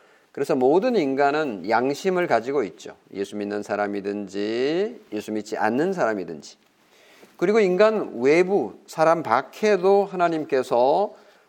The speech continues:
어, 심어 놓은 게 있는데 그게 바로 창조 세계 만물. 온 세상을 쳐다보면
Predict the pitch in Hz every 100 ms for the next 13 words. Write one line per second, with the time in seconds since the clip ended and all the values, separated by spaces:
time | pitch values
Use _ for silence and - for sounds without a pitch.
0 | - 110 104 104 107 - - 165 143 131
1 | 117 120 113 101 101 101 101 113 113 123
2 | 120 104 139 196 208 - _ _ _ _
3 | - - 127 113 139 160 160 185 180 147
4 | 104 101 95 90 90 _ 95 101 117 123
5 | 104 - - - _ _ _ - _ -
6 | _ - - - 135 208 220 214 226 214
7 | 208 240 214 147 117 117 139 123